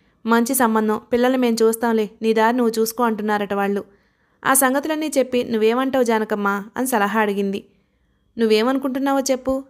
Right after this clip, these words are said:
అంది జానకి ఆతృతగా. "నాకిష్టం లేదు పిల్లల్ని వదలడం." "అది అలా ఉండు నువ్వు. అంతే కావాలి గాని నీకు పిల్లలక్కర్లేదేమని అతనికి ఒక లెంపకాయ కొట్టు, మళ్ళీ అడిగితే" అంది జానకి కోపంగా. ఆ సలహా చంద్రమ్మకి నచ్చినట్టు లేదు.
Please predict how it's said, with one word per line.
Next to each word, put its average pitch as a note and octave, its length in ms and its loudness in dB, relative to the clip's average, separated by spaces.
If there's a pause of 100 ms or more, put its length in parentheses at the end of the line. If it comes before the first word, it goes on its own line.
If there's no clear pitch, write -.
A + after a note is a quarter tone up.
అంది A3+ 180 0
జానకి G#3+ 360 0
ఆతృతగా. G#3 440 -2 (680)
"నాకిష్టం A3 480 0
లేదు A3+ 180 2
పిల్లల్ని A3 340 0
వదలడం." G#3 360 -2 (720)
"అది G#3 240 0 (160)
అలా G#3 200 2
ఉండు A3 200 2
నువ్వు. G3+ 300 -2 (460)
అంతే A3+ 240 2
కావాలి A#3+ 340 2
గాని B3 380 0 (180)
నీకు A3 140 -4
పిల్లలక్కర్లేదేమని A#3 760 0
అతనికి A3 600 -4 (360)
ఒక G#3+ 100 -6
లెంపకాయ G#3+ 420 2
కొట్టు, A3+ 240 2
మళ్ళీ G3+ 280 2
అడిగితే" G3+ 420 0 (200)
అంది G#3+ 160 0
జానకి G#3 360 -2
కోపంగా. G3+ 480 -2 (680)
ఆ C4+ 120 2
సలహా C#4 280 2
చంద్రమ్మకి A#3+ 540 0
నచ్చినట్టు A#3 480 -2
లేదు. G3+ 280 0